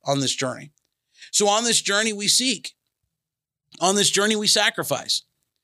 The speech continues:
On this journey, we supply. But I'm gonna tell you something else we do in verse number seventeen. On this journey, we submit. We submit. Now, there are two verses that are related to one another, and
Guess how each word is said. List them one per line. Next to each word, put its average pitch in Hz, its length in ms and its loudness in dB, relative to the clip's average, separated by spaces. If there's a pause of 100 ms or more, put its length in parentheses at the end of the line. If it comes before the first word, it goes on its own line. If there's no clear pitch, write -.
(280)
On 214 200 2
this 233 140 0
journey, 220 300 0
we 202 160 -4
supply. 196 640 -2 (560)
But 139 60 -4
I'm 160 40 -2
gonna 175 100 0
tell 180 160 0
you 190 60 0
something 151 260 0
else 160 220 2
we 131 100 0
do 127 260 0 (400)
in 131 140 -2
verse 147 240 -2
number 135 200 -4
seventeen. 139 680 0
On 147 160 -2
this 151 160 -2
journey, 151 340 -2
we 131 140 -4
submit. 131 560 -2 (640)
We 123 140 -8
submit. 127 460 -2 (720)
Now, 175 100 0
there 196 120 2
are 190 40 -2
two 262 180 2
verses 190 420 0
that 151 140 2
are 131 300 -4
related 143 440 0
to 135 80 -2
one 131 120 -2
another, 123 500 -2
and 135 380 -2